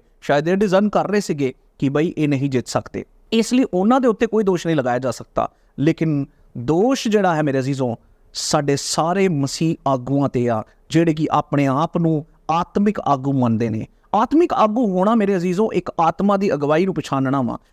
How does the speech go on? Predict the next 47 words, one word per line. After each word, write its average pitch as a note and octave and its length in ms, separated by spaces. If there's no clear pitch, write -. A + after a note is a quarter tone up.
ਔਰ E3 100
ਜਿੱਥੇ F#3 280
ਅਸੀਂ F#3+ 200
ਦਾਅਵੇ C#3+ 280
ਕਰਦੇ A3 320
ਹਾਂ C4 60
ਕਿ A#3+ 140
ਅਸੀਂ A3 180
ਫਿਊਚਰ F#3+ 380
ਵੀ A#3 80
ਦੇਖ F#3+ 160
ਸਕਦੇ D#3+ 360
ਹਾਂ, A#2+ 80
ਪਵਿੱਤਰ F3+ 300
ਆਤਮਾ A#3 320
ਸਾਨੂੰ G#3 280
ਚੀਜ਼ਾਂ G3 380
ਦੱਸ G#3 180
ਦਿੰਦਾ F3 280
ਵਾ, B2+ 180
ਉਹੀ F#3+ 240
ਪਵਿੱਤਰ G#3 340
ਆਤਮਾ A3+ 360
ਜਿਹੜਾ F3 320
ਕਿ A#3 200
ਸੰਤ G3+ 240
ਪੌਲੁਸ F#3+ 360
ਤੇ G3+ 120
ਜ਼ਾਹਿਰ E3+ 260
ਕਰਦਾ F3 360
ਕਿ A#3 100
ਤੂੰ D4+ 240
ਜਿਸ C#4+ 200
ਮਾਰਗ A3+ 260
ਤੇ G#3 160
ਚੱਲਿਆ, A3 440
ਆ G3 100
ਦੇਖ F#3 220
ਲਾ G3+ 100
ਵੀ F#3+ 120
ਉੱਥੇ F#3 200
ਤੇਰੇ D#3+ 160
ਨਾਲ D#3+ 140
ਕੀ E3 140
ਹੋਣ D3 200
ਜਾਣ B2+ 180
ਵਾਲਾ, A2+ 280